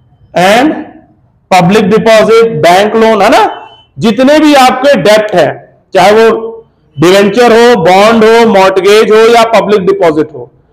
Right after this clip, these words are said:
ये जितने भी आपके लॉन्ग टर्म डेब्ट हैं, इन पे जो हम इंटरेस्ट पे कर रहे हैं, वो इंटरेस्ट क्या होगा? माइनस होगा। अब ध्यान दीजिए, ये आपका नॉन ऑपरेटिंग एक्सपेंस है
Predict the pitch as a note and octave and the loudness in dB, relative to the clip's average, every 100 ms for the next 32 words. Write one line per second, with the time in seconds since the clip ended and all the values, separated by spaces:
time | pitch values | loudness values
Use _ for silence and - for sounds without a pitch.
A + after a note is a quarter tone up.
0 | _ - A3 G#3+ A#3 C#4+ D#4+ D4+ C4+ B3+ | _ -4 -2 -2 -2 0 2 2 2 0
1 | C4+ B3+ A3+ A3+ A#3 B3+ G#3 G#3 G#3 G#3 | 0 0 0 0 0 -2 0 0 -2 -2
2 | B3 D4+ - - - A3 A#3 C4+ D4 C#4 | 0 -2 -6 -20 -4 -2 -2 -2 0 0
3 | B3 A#3+ A3+ B3 B3+ - A#3 A#3 A#3+ G#3+ | 0 0 -2 -2 -4 -2 -2 0 0 0
4 | F3 D#3+ G3+ G3 A3 A#3 - C4+ C#4+ C4+ | 0 0 -2 -2 -4 -6 -2 0 2 2
5 | A3 C#3+ - - - D#3+ E3+ F3 E3 C#3 | 2 0 -2 -8 -12 -6 -2 -2 -4 -6
6 | C3 C3+ _ _ - F#3+ G3 A#3 C#4 C#4 | -10 -12 _ _ -4 -2 0 0 0 0
7 | G#3 G#3 C4 C4 C#4 A#3+ B3+ C4 C4 B3+ | 0 0 0 0 0 0 0 0 0 -2
8 | C#4 C4+ - C#4 C4+ D4+ | 0 -4 -2 -2 0 0